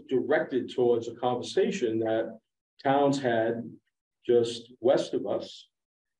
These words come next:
um, concerning their ability, and they were, they, they, they had this discussion with their own,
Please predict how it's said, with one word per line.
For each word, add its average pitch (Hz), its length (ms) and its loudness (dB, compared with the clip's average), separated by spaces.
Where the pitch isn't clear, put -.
um, 110 720 0
concerning 127 840 4
their 143 380 4
ability, 143 840 2
and 135 100 -2
they 147 60 2
were, 147 300 0
they, 139 340 2
they, 151 200 0
they 143 120 -2
had 190 220 4
this 190 160 -4
discussion 139 540 0
with - 260 -2
their 127 240 0
own, 123 440 0